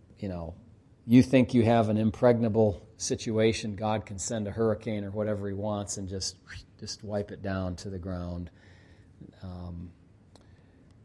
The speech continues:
uh, about the palace melting, the Net, Net Bible goes on regarding this verb, "It is sometimes used of material objects being softened or eroded by water."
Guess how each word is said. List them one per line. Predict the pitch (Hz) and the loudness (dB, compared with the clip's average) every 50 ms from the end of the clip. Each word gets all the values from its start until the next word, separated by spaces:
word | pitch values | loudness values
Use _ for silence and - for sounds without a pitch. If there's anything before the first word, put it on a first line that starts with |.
| - - - | -20 -6 2
uh, | - 135 131 - - | 4 6 6 6 6
about | 131 120 127 156 156 151 | 8 12 12 12 12 12
the | - - | 10 6
palace | - - - 139 143 143 135 123 110 - - | 4 4 6 10 12 12 12 12 12 8 6
melting, | 117 107 117 120 131 135 139 139 - 117 104 98 101 101 | 6 8 10 12 12 12 12 10 6 4 4 4 4 2
the | 101 107 | 4 4
Net, | 104 107 107 107 107 101 120 123 127 - | 4 6 4 4 4 6 6 6 6 6
Net | 120 110 120 127 107 110 | 6 8 8 8 8 6
Bible | 117 110 107 104 107 101 | 8 8 8 8 6 6
goes | 95 110 101 95 | 6 6 6 8
on | 117 117 113 110 | 6 6 8 6
regarding | 107 104 104 117 117 113 113 110 104 | 6 8 10 12 12 12 12 10 8
this | 104 101 - - | 6 4 2 2
verb, | 107 110 113 110 104 98 110 | 6 8 10 10 10 8 6
"It | - 127 127 | 6 8 8
is | 127 113 - | 8 8 8
sometimes | - - 185 196 - - 160 143 127 107 113 | 8 6 6 6 8 10 10 10 10 10 12
used | 131 139 135 117 120 | 12 12 12 12 10
of | 110 | 6
material | 113 107 - - 147 147 139 127 120 - 117 | 6 4 4 6 8 10 12 12 10 10 8
objects | 120 127 131 123 104 113 113 104 - - | 6 6 6 6 6 6 4 4 2 4
being | 104 120 123 117 110 101 | 6 8 8 8 6 4
softened | - - - - 147 151 170 170 - - 165 156 147 | 4 2 4 6 8 8 8 8 6 6 2 4 4
or | - - 123 123 120 120 - | 4 6 8 8 8 8 8
eroded | 123 120 117 110 107 117 120 127 143 151 143 143 139 127 113 | 6 6 8 8 10 12 12 12 12 12 12 12 10 10 10
by | 98 117 110 104 101 | 8 8 8 8 6
water." | 101 98 104 107 110 113 113 113 104 98 85 | 6 6 6 8 8 10 10 10 8 6 2